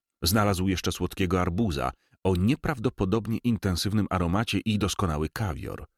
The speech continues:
W życiu nie jadł nic lepszego. „Nieźle tu karmią”, przeszło mu przez myśl. Na koniec chwycił do ręki wysoki, lekko spłaszczony pojemnik i wyciągnął z niego pięknie zdobioną butelkę koniaku.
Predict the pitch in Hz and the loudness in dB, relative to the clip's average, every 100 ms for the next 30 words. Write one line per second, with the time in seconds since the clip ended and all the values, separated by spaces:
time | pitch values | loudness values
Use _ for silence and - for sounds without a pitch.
0 | _ _ _ _ _ _ _ - 90 107 | _ _ _ _ _ _ _ -2 0 2
1 | 160 - 139 98 98 92 95 95 85 - | 0 0 2 4 4 2 0 0 0 -2
2 | 80 - 67 - 50 50 - _ _ _ | -4 -4 -6 -6 -10 -12 -16 _ _ _
3 | _ _ _ _ - 170 95 78 76 87 | _ _ _ _ -4 0 2 2 -2 -2
4 | 131 98 67 62 58 65 _ - 110 98 | -2 -2 -4 -8 -8 -10 _ -6 -4 -2
5 | 82 76 73 82 95 73 65 58 - _ | -2 -4 -4 -2 -2 -4 -6 -10 -14 _
6 | _ _ _ 87 90 220 202 190 - - | _ _ _ -4 -2 0 -2 -2 -2 0
7 | - 73 71 80 78 80 80 92 87 87 | 0 -2 -4 -2 0 -2 -2 0 2 2
8 | 101 95 - 143 117 92 - - 95 - | 0 -2 -6 -2 2 0 -2 -4 -4 -2
9 | 98 - 107 92 87 98 131 104 90 _ | -2 0 0 2 2 0 0 -2 -4 _
10 | _ - 107 117 151 143 135 127 98 113 | _ -2 2 4 2 0 2 2 2 2
11 | 104 - 127 160 - 185 165 - 107 131 | 0 0 -2 -4 -4 -4 -2 0 2 2
12 | 98 85 90 95 107 78 60 - 104 127 | 2 2 2 0 0 -2 -4 -4 -2 -2
13 | 67 - 50 50 | -4 -8 -12 -12